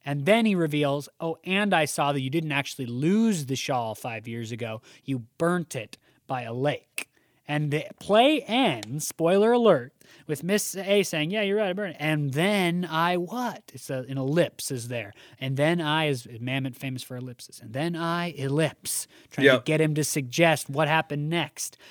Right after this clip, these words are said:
Speaker 1: John ends the play, "I don't know. That's all I saw."
Speaker 2: Yeah.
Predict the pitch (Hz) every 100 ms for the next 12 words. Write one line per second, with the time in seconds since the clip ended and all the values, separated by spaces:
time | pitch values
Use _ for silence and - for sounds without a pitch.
0 | - - 160 160 156 147 170 208 214 175
1 | 175 202 170 135 127 127 127 156 170 151
2 | 151 135 117 110 - - - 123 - -
3 | 131 139 135 139 120 117 - 113 104 -
4 | - _ _ _ _ _ _ _ _ _
5 | _ _ _ - - - _ - 117 135
6 | 98